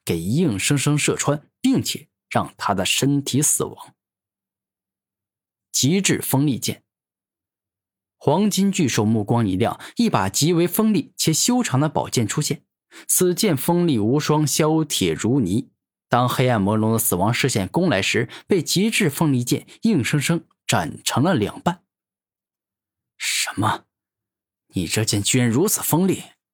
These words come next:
连我蕴含死亡之力的射线都能够斩断？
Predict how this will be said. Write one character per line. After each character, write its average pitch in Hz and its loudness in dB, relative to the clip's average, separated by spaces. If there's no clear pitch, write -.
连 104 -2
我 90 -2
蕴 117 0
含 113 0
死 - 0
亡 95 0
之 196 0
力 233 2
的 139 0
射 180 0
线 - -6
都 98 -2
能 92 -2
够 110 0
斩 - -4
断？ - 0